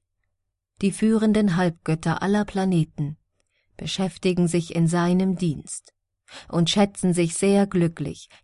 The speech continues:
den Staub von seinen Lotusfüßen auf ihre Helme reiben zu dürfen. Große Halbgötter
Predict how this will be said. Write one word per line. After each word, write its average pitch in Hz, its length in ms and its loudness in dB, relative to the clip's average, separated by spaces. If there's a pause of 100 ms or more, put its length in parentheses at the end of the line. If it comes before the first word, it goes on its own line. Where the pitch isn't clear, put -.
den 170 140 2
Staub 175 420 0
von 165 220 2
seinen 175 440 2
Lotusfüßen 165 800 -2
auf - 240 -6
ihre 202 220 0
Helme 180 420 2
reiben 160 360 2
zu 165 140 -2
dürfen. 160 500 -6 (1800)
Große 165 560 2
Halbgötter 160 680 -2